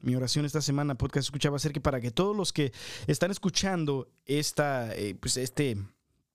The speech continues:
¿cómo le podemos decir? Esta aventura, esta,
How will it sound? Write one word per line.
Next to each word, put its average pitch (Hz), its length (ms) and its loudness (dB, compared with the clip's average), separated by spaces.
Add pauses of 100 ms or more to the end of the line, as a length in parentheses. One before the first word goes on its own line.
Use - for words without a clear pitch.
(540)
¿cómo 180 160 2
le 190 100 0
podemos 147 380 0
decir? 98 540 -4 (920)
Esta 131 280 -2
aventura, 127 500 0
esta, 123 680 0